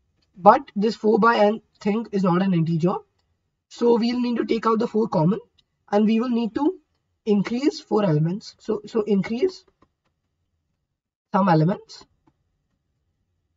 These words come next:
increase some elements. So increase four elements by one each, ensuring that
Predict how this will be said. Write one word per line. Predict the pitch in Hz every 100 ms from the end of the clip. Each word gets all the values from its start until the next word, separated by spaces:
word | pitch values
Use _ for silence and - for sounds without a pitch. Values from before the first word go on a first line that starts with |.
| -
increase | 185 165 208 226 214 - _ _ -
some | - 185
elements. | 160 165 247 - -
So | -
increase | 196 196 214 214
four | - 202
elements | 180 156 190 392 - - _ _ _ _ _ _ _ _ _ _ _ _
by | 185 190 185
one | 175 185
each, | 180 214 427 - - _ _ _ _ _ _ _ _ _ _ _ _ _ _ _ _ _ _ _ _ _ _ _ _ _ _ _
ensuring | 190 196 - 208 208 277 254
that | 165 202